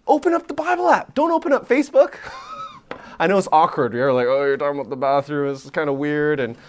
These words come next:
I was like, "But we all know that you open up Facebook, right? I mean, it's just open up the Bible." I mean, just imagine how practical that is,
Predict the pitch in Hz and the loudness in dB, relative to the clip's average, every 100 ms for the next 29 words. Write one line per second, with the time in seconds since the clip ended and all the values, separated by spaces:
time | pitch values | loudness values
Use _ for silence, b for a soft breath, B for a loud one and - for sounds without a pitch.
0 | B - 185 196 180 190 208 214 254 254 | B 0 4 4 4 2 4 4 4 6
1 | 277 277 202 190 208 214 233 214 233 240 | 6 6 4 4 4 4 0 2 0 0
2 | - 135 - 139 160 151 160 165 165 165 | -2 -4 0 0 2 0 0 0 -2 -6
3 | - 196 196 233 180 190 190 226 165 120 | 0 0 2 -2 -2 0 2 2 2 0
4 | 113 - b b b 175 190 202 220 - | -2 -8 b b b -2 0 0 -4 -2
5 | 196 202 208 240 247 220 214 214 262 - | 0 4 4 4 2 0 -2 0 0 -2
6 | - 208 170 160 269 - - | -4 0 2 4 2 0 -6